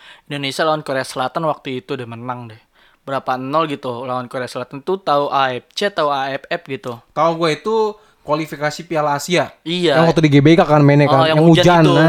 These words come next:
Speaker 1: hujan.
Speaker 2: iya, yang
Speaker 1: Itu
Speaker 2: Evan
Speaker 1: gue
Speaker 2: Dimas golin kan.
Speaker 1: Oh, gue kaget. Oh, bisa berhasil lawan Korea Selatan tuh kipernya sekarang yang Korea Selatan cuy di Piala Dunia sekarang.
Speaker 2: Oh, itu kipernya itu?
Speaker 1: Iya, kalau nggak salah ya gue
Speaker 2: Hmm.
Speaker 1: ngeliatnya.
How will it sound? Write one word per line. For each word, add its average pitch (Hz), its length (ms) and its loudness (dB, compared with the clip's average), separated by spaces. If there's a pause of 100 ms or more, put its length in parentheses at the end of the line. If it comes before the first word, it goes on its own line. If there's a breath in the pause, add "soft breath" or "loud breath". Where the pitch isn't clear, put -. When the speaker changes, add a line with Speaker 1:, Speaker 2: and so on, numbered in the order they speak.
Speaker 1:
hujan. 160 320 4
Speaker 2:
iya, - 120 4
yang 160 120 2
Speaker 1:
Itu 156 80 0
Speaker 2:
Evan 147 80 -2
Speaker 1:
gue 160 80 2
Speaker 2:
Dimas 165 180 2
golin 180 260 4
kan. 170 160 4
Speaker 1:
Oh, 208 120 4
gue 220 160 -4
kaget. 226 360 -8 (120)
Oh, 185 100 -14 (160)
bisa 135 280 -14
berhasil 120 400 -10
lawan 123 260 -8
Korea 135 420 -4 (400 soft breath)
Selatan 185 340 -2
tuh 262 120 -6
kipernya 262 400 -2
sekarang 269 280 0
yang 254 120 0
Korea 156 240 -2
Selatan 208 500 -2
cuy 185 400 -4
di 156 240 -12
Piala 143 320 -4
Dunia 143 500 -6
sekarang. 147 580 -8
Speaker 2:
Oh, - 100 -6
itu 220 120 -4
kipernya 262 320 -2
itu? 226 160 0
Speaker 1:
Iya, 147 240 -4
kalau 170 180 -4
nggak 151 140 -4
salah 196 260 0
ya 175 100 -2
gue 190 100 0 (140)
Speaker 2:
Hmm. 208 160 0
Speaker 1:
ngeliatnya. 214 340 -4